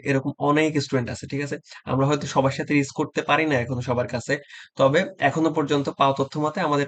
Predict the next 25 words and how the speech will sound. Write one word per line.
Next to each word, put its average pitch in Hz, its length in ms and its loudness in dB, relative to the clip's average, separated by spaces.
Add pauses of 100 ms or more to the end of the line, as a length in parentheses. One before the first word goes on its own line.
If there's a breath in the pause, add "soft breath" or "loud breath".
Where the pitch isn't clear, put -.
প্রা-, 143 260 -10
প্রায় 127 280 2
ত্রিশ 175 320 0
plus 139 120 0
স্টুডেন্ট 139 680 -4
চান্স 123 300 -4
পেয়েছে। 135 260 -6
সবারকে - 1080 0
আমরা 127 200 4
হয়তো 131 300 2
পোস্ট 147 320 0
করে 151 180 4
এখনো 147 240 2
জানাতে 131 300 2
পারি 131 180 0
নাই 123 220 0
সবার, 123 400 0
আহ, 113 580 -6
রেজাল্টের 120 440 -2
ব্যাপারে 123 400 -4
বা 131 180 -4
সবার 120 260 -6
রেজাল্টের, 120 420 -4 (1300 loud breath)
আহ, 110 200 -2
তথ্যটা 135 500 0